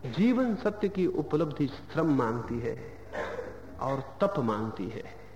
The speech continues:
लेकिन हम विश्वास कर लेते हैं। हम डरे हुए भयभीत लोग हैं, हम किसी के चरण पकड़ लेते हैं, हम किसी की बाह पकड़ लेना चाहते हैं और जीवन के समाधान को उपलब्ध हो जाना चाहते हैं।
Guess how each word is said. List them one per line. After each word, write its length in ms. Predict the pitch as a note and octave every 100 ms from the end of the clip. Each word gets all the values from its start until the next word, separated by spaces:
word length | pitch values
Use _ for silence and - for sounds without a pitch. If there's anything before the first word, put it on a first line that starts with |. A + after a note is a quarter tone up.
| - - - - - - - - -
लेकिन 240 | F#3 G3 E3
हम 240 | F#3 A3+
विश्वास 460 | F3 E3+ F#3+ A3 -
कर 120 | C#3+
लेते 300 | B2 A#2 -
हैं। 160 | A#2+ B2+
हम 240 | D#3+ G3+
डरे 220 | F3 A3+
हुए 200 | A#3 G#3+
भयभीत 440 | F3+ F3 G3+ A3+ G#3
लोग 260 | G#3+ A3
हैं, 400 | A3 A3 - - - - - - - - - - - - -
हम 180 | C#4+ D4
किसी 300 | C#4 C4+ C#4+
के 140 | A#3
चरण 340 | G3+ A#3 A#3+ G3
पकड़ 260 | F3+ D#3
लेते 280 | C#3+ C#3+ B2+
हैं, 220 | C3 C3+ - - - - - - - - - - - - - - - - -
हम 180 | E4+
किसी 260 | D4 D4 D4
की 140 | A#3+
बाह 340 | F#3+ A3 D4 C#4+
पकड़ 300 | - A#3+ B3+
लेना 260 | A#3+ A#3+ A#3
चाहते 360 | A#3 A3+ A3+
हैं 120 | G#3+
और 320 | A3 G#3 G3+ E3
जीवन 280 | G#3+ A3
के 80 | G3+
समाधान 540 | F#3 F#3+ G3+ F#3 G#3 G#3
को 120 | G3
उपलब्ध 300 | G3 A3 E3+
हो 100 | E3
जाना 260 | D3+ C#3+
चाहते 340 | C#3 C#3 C3+ -
हैं। 200 | C#3